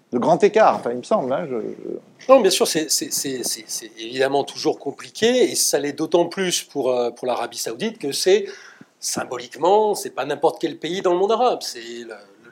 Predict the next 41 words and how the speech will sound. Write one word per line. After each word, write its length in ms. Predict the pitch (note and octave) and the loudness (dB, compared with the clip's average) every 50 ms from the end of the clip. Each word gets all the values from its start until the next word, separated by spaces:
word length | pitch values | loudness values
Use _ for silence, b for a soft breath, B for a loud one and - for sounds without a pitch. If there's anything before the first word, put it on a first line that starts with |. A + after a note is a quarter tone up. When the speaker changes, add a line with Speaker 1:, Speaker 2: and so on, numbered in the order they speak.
| - - | -12 -10
Speaker 2:
le 80 | C3+ | -10
pays, 540 | C3+ - C#3+ C3+ C3 C#3 C#3+ D3 D3 C#3+ C3+ | -8 -6 -8 -8 -6 -8 -10 -12 -8 -6 -4
euh, 60 | A2+ G#2+ B B B B B B B _ - - | -4 -6 B B B B B B B _ -12 -10
des 120 | D#3 D#3 | -8 -2
deux 100 | D#3 E3+ | 0 0
mosquées 340 | D#3+ E3 D#3 - - - D#3 | 0 0 -2 -4 -4 -4 -4
sacrées, 760 | - - - - - - - G3 A3 B3+ C4 C4+ C4 B3+ A#3+ | -4 -4 -4 -4 -6 -2 2 2 4 4 2 0 0 2 2
euh, 640 | F3 C#3+ C#3 C3+ C3+ C3 B2+ B2+ B2 B2+ B2+ B2 A#2+ | 2 2 2 0 0 0 0 0 -2 -2 -2 -4 -4
c'est, 500 | A#2 - - C#3+ C3+ C#3 C#3 C3+ C3 B2 A2+ | -4 -6 -6 -6 -4 -4 -2 -2 -4 -4 -6
c'est 240 | - - - B2+ | -8 -8 -8 -8
le 140 | B2 B2 A#2 | -8 -8 -10
pays 360 | - - A#2+ A#2 C#3 D#3 D3 C3 | -8 -8 -8 -8 -8 -10 -10 -12
qui 260 | - - A#2 A#2+ C3 | -16 -20 -20 -14 -10
se 200 | - - - A2 G#2 B B B B B B _ _ | -10 -10 -10 -12 -16 B B B B B B _ _
présente 420 | - C#3 A#2+ - C#3+ D3 D#3+ C#3+ | -14 -12 -8 -4 -2 -2 -2 -2
comme 180 | - C#3 B2 B2 | -6 -12 -12 -12
le, 120 | A#2+ A#2 B2 | -14 -12 -12
le 100 | A#2+ A#2 | -10 -8
chef 220 | - - C#3+ C3 | -6 -6 -6 -6
de 100 | C3+ C3 | -6 -8
file, 420 | - - - E3+ D#3+ D#3+ D3+ C#3+ | -8 -8 -10 -10 -8 -6 -4 -4
euh, 400 | B2+ A#2+ A#2+ A#2+ A#2+ B2 B2+ B2+ | -4 -4 -6 -8 -8 -8 -10 -12
du, 340 | A#2+ A2 B2 B2 A#2+ B2 A#2+ | -14 -14 -14 -12 -12 -14 -16
du, 160 | A#2 B2 C3 | -16 -18 -18
du 100 | A#2+ A#2+ B2+ | -14 -12 -12
monde 200 | B2+ B2 B2 B2+ | -10 -4 0 0
arabe 240 | A#2+ A#2 B2 - - | 0 0 0 -4 -4
sunnite. 340 | - D#3 E3+ G#3 B3 E3 | -8 -6 -4 -4 -4 -2
Donc, 220 | - E3+ E3+ E3+ B B B B B B B - - | -2 -2 -2 -2 B B B B B B B -16 -14
évidemment, 480 | - C3+ D#3 D3+ D3 D#3 F#3 G#3+ A3+ | -10 -10 -4 -2 0 4 6 6 6
ils 200 | G3 F3 C#3 C#3+ | 6 4 2 -2
ont 60 | F3 F3+ | -2 -2
une 100 | D#3+ C3+ | -2 -2
responsabilité, 1200 | - C#3 D3 - - - D3+ - - D3+ B2 - C3+ C3+ D3+ C#3 - - G#3 A3 G#3+ G#3 F#3 | -2 -4 -4 -4 -6 -8 -10 -10 -10 -10 -12 -14 -16 -16 -16 -16 -4 0 0 2 2 2 2
euh, 280 | D3+ C3+ C3 B2 A#2+ A#2 | 0 0 0 -2 -4 -6
vis-à-vis 280 | A#2+ A#2+ C3 B2+ C#3 | -6 -6 -8 -8 -8
de 40 | C3 | -10
ce 120 | - - B2 | -12 -12 -10
dossier, 520 | A#2+ B2 A2+ - - - G#3 G3+ F#3 D#3+ | -10 -10 -8 -8 -6 -2 0 0 2 0
euh, 260 | C#3 B2 A#2 A#2 A#2+ | 0 -2 -4 -8 -8
d'au-, 200 | G#2+ C3 C#3+ - | -10 -10 -10 -10